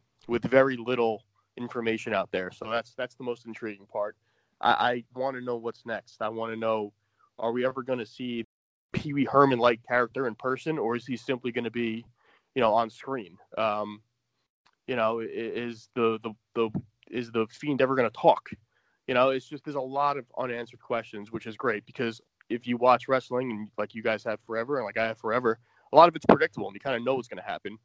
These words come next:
I don't know what's gonna happen. I don't know where we're gonna see him next. I don't know who he's going against next. I don't know what show he's on. You know, th-, there's a lot there. And, you know, the entrance was great.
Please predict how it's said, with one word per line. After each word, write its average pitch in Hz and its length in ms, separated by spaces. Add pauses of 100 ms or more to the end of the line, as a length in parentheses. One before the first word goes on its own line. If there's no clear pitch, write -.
(180)
I 151 100
don't 156 100
know 151 60
what's 135 140
gonna 113 200
happen. 107 240 (140)
I 127 100
don't 143 120
know 135 60
where 127 80
we're 123 80
gonna 104 120
see 165 160
him 156 100
next. 156 300 (300)
I 123 100
don't 135 100
know 131 80
who 120 120
he's 110 100
going 151 240
against 139 260
next. 139 300 (500)
I 117 100
don't 127 80
know 123 80
what 104 100
show 165 180
he's 156 140
on. 147 340 (120)
You 143 100
know, 131 140
th-, 139 200
there's 131 160
a 127 60
lot 127 260
there. 107 400
And, 110 340 (300)
you 156 80
know, 120 160
the 120 160
entrance 139 340
was 131 120
great. 127 340